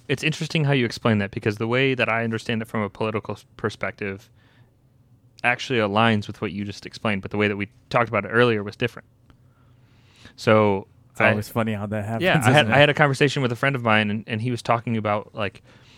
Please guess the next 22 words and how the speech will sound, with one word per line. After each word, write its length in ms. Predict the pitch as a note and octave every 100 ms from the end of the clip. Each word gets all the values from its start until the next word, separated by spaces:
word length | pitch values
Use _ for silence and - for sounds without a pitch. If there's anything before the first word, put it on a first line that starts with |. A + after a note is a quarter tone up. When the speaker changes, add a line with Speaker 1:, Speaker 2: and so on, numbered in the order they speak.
| - -
Speaker 1:
the 80 | A#2+
politics. 600 | C#3+ D3+ C#3 C3 - -
Like, 220 | A2+ - -
he, 440 | - B2+ B2 A#2 - _ _ _ _ _
he's 560 | - A2+ A2+ G#2+ - _ _ _ _ _ _ _ -
very 680 | B2+ A2+ C3+ D3 D3+ C#3+ C#3 -
Italian 720 | - B2+ A#2+ B2 A#2+ A#2+ A#2 _
Catholic, 500 | - A2+ A2 A2 A2 -
very 180 | G#2+ G#2
devout 300 | A2+ A2+ A2
Catholic, 540 | A2+ A2 A2+ G#2+ - _ _ _ _ _
great 220 | - A#2 A2+
family 260 | A2 G#2
friend. 340 | - D#2+ - - _ - - _ -
And 440 | G#2 G2+ G2+ G2+
he 140 | A#2+ A#2+
and 80 |
I 80 | A2
were 80 | G#2+
talking 260 | B2 B2 A#2+
about, 220 | G#2 D#2
like, 160 | G2